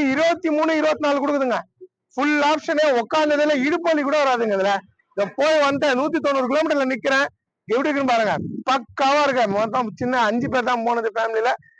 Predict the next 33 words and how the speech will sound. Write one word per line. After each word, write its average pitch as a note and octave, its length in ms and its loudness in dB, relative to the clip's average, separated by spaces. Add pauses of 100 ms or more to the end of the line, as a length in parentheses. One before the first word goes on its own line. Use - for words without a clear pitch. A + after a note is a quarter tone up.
(140)
அதனால A3+ 380 0
இந்த B3 120 0
வண்டியில B3 300 0
போனோம். C4+ 220 0 (420)
Already B3 400 2
இதே B3+ 160 2 (120)
மாதிரி C4 220 2
ஏலகிரிக்கு B3 460 0
ஒரு A3 120 0
நாலு A#3+ 260 2
மாசத்துக்கு A#3 280 -2
முன்ன A3+ 240 -2
போனேன் G#3+ 240 0
நானு. G3 180 0 (440)
அப்ப F#3+ 180 -2
நான் G#3+ 140 0
எடுத்துன்னு A#3+ 280 -2
போனது A#3 260 0
வந்து A#3+ 140 0 (400)
மான்சா, A3+ 340 0 (280)
இப்ப G#3 160 -8
எடுத்துன்னு A#3 280 0
போறது A3 240 -2 (560)
ஐ B3 80 2 (120)
டுவெண்ட்டி. B3+ 260 -2 (200)
சூப்பரா C4 380 -2
இருந்துச்சு. B3 220 -2 (100)
போய் C4+ 240 2
வந்துட்டு B3 240 0
அது B3+ 140 2
ஆயிடுச்சு, A#3+ 360 0
அஞ்சரை A3 300 0
மணி A3+ 120 -2